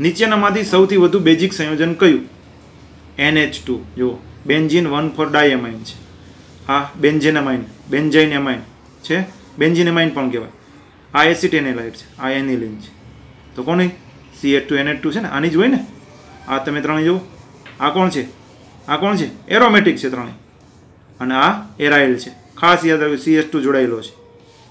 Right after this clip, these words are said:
બરોબર? તો અહીંયા આ રીતે આપણને, જો અહીંયા મેં નીચે પણ સમજાવેલું છે, એ સી ડી સંપૂર્ણ એરોમેટિક બંધારણ છે.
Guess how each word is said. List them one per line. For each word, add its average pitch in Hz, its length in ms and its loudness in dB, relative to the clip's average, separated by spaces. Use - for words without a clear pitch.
બરોબર? 208 280 0
તો 131 100 0
અહીંયા 143 420 -4
આ 143 80 0
રીતે 165 240 0
આપણને, 131 460 -4
જો 127 100 0
અહીંયા 147 180 -2
મેં 156 140 -4
નીચે 156 240 0
પણ 175 200 -4
સમજાવેલું 156 500 2
છે, - 260 -14
એ 170 280 4
સી 160 380 2
ડી 160 200 4
સંપૂર્ણ 170 680 -2
એરોમેટિક 180 520 4
બંધારણ 123 420 -4
છે. 117 380 -10